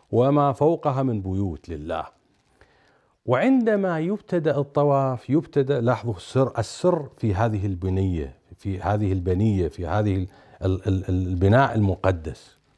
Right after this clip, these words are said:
كل ذرة من الكعبة مقدسة، كل جهة منها إلى خصوصيته. يبتدأ هذا الطواف من الحجر الأسعد الأسود،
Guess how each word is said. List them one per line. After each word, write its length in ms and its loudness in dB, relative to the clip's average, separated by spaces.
كل 340 4
ذرة 420 4
من 180 0
الكعبة 420 -4
مقدسة، 640 -6
كل 240 4
جهة 300 6
منها 520 2
إلى 160 4
خصوصيته. 760 -4
يبتدأ 500 4
هذا 200 4
الطواف 680 2
من 140 0
الحجر 480 -2
الأسعد 540 -4
الأسود، 520 -4